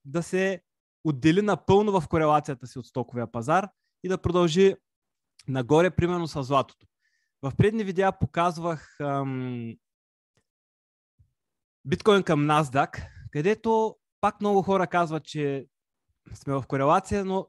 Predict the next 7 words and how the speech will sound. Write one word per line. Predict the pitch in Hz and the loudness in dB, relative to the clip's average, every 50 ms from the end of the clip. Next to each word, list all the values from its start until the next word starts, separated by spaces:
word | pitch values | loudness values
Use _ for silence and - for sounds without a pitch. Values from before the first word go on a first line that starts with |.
| _ | _
това | - 160 143 135 165 185 208 220 | -6 -4 -2 2 2 2 2 2
е | 196 | 0
дългосрочно | 165 - 180 175 156 147 147 135 - - 170 185 190 - - 185 151 | 0 0 0 0 0 -2 -4 -6 -6 -4 -4 -4 -4 -6 -8 -8 -6
графиката | 147 151 170 175 - - - - 165 - 175 | -4 -2 -2 -4 -4 -8 -14 -14 -10 -8 -6
на | 165 160 139 | -6 -6 -6
биткоин | 117 120 160 - - - 165 165 165 165 | -6 -6 -8 -6 -4 -4 -2 -2 -4 -6
към, | 156 - 156 143 143 143 | -6 -6 -6 -6 -6 -6